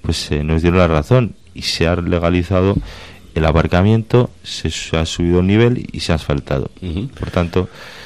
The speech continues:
Speaker 1: yo creo que ahí están los hechos, que hablan por sí solos.
Speaker 2: Oye, ¿dónde se ponen las ferias? ¿Es competencia del concejal de urbanismo?
Speaker 1: No, en co-, esto lo, la competencia es de Hacienda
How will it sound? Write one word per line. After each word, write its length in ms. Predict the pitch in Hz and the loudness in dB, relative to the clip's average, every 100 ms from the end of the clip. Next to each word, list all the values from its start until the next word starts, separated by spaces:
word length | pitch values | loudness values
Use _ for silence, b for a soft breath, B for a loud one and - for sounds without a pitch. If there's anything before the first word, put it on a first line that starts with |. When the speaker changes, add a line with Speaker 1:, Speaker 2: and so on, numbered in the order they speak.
| B B - | B B 2
Speaker 1:
yo 100 | 87 | 4
creo 220 | 90 95 85 - | 6 6 4 0
que 280 | 82 76 57 - - | 2 2 -2 -12 -6
ahí 180 | - 87 | 0 2
están 560 | 82 - 82 78 76 71 - | 0 0 0 2 -2 -6 -6
los 280 | - 78 78 | 0 0 2
hechos, 340 | 71 - 67 | -2 -2 -6
que 100 | - | 0
hablan 160 | 80 76 | 2 2
por 140 | 87 | 0
sí 140 | 80 80 | 0 -2
solos. 340 | - - - | -2 -6 -6
Speaker 2:
Oye, 180 | - 139 | 0 2
¿dónde 200 | 131 127 | 2 2
se 100 | 131 | 2
ponen 200 | 143 147 | 4 4
las 140 | 139 | 4
ferias? 320 | 143 143 156 123 | 2 2 2 0
¿Es 100 | - | -4
competencia 540 | 123 117 113 101 104 | -6 -4 -2 -2 0
del 200 | 101 104 | 0 -2
concejal 460 | 85 - 92 90 92 | -6 -6 -6 -4 -4
de 60 | 90 | -4
urbanismo? 540 | 82 80 85 127 - | -6 -6 -6 -6 -4
Speaker 1:
No, 200 | 90 87 - | 0 0 2
en 100 | 85 | -2
co-, 200 | 80 82 | 2 2
esto 240 | 85 - 98 | 0 0 0
lo, 220 | 98 87 - | 2 0 -2
la 120 | 78 | -4
competencia 680 | 82 80 78 73 85 85 87 | -2 -2 -2 0 0 2 2
es 140 | 87 85 | 2 2
de 320 | 80 76 - | 2 2 -2
Hacienda 640 | 82 80 92 90 90 78 | -6 -4 -2 -2 0 -2